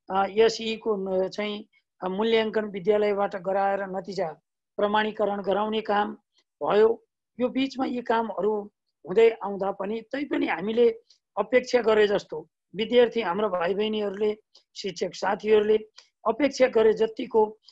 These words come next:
अ, शैक्षिक क्षेत्रमा प्रभावकारीपूर्ण काम हामीले सोचे जस्तो भने, अ, अझै धेरै हुन बाँकी छन्। अ, यो बिचमा हाम्रा शिक्षक साथीहरूले, अ, भाइ बहिनीहरूलाई धेरै थाहा छ,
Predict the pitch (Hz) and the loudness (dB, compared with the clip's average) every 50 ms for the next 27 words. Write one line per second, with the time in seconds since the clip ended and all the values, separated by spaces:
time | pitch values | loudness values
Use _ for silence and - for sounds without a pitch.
0 | - _ _ - 190 196 185 - 226 226 226 226 269 269 269 - - - 220 220 | -20 _ _ -6 -6 -4 -2 0 2 2 2 0 -2 -4 -4 -2 0 2 2 2
1 | 220 - 214 208 202 214 220 214 - 226 233 247 269 247 233 - - 214 208 208 | 2 0 -4 -2 -2 -2 -4 -4 -2 0 0 0 0 -2 -4 -2 -2 -2 -2 -2
2 | 185 - 196 202 202 180 - 190 196 196 196 - _ _ _ _ _ _ _ - | -4 -6 -6 -6 -6 -6 -6 -6 -6 -8 -10 -14 _ _ _ _ _ _ _ -4
3 | 147 170 208 220 214 208 196 196 - 233 226 214 254 233 208 208 170 - - 180 | -2 -2 -2 0 0 0 -2 -2 -4 -10 -8 -6 -4 -2 -2 -4 -4 -6 -10 -12
4 | 170 143 139 160 190 202 196 190 _ _ _ _ _ _ - 180 190 180 - - | -10 -8 -4 -2 0 0 0 -2 _ _ _ _ _ _ -4 -2 -2 -2 -2 -2
5 | 196 220 240 233 175 160 147 175 190 214 196 170 160 175 196 185 175 185 185 180 | 0 2 0 0 0 -2 0 2 4 4 2 2 0 -2 -4 -4 -4 -4 -6 -6
6 | - 214 - - 214 185 147 139 - _ _ _ _ _ _ _ _ _ _ - | -8 -10 -8 -8 -8 -8 -10 -14 -18 _ _ _ _ _ _ _ _ _ _ -4
7 | 196 202 202 196 233 269 277 - 247 269 285 285 - 254 220 240 240 247 247 254 | -2 -2 -2 0 0 0 0 2 2 2 2 0 0 -4 -2 -2 0 0 -2 -4
8 | - _ _ _ _ _ _ _ _ _ - - 226 247 262 233 - - 220 214 | -8 _ _ _ _ _ _ _ _ _ -4 -2 0 0 0 0 0 -2 -6 -2
9 | - 254 240 240 - 233 226 226 226 220 220 220 208 208 220 220 220 - _ _ | 0 0 0 2 0 -2 -2 0 2 4 4 4 4 4 2 0 0 -4 _ _
10 | _ - - 190 175 170 190 208 214 226 226 226 226 220 226 226 220 208 190 214 | _ -10 -8 -4 0 2 2 2 2 2 2 4 4 4 4 4 2 2 4 6
11 | 233 233 220 226 208 214 220 226 220 | 6 6 6 4 0 -2 -2 -2 -2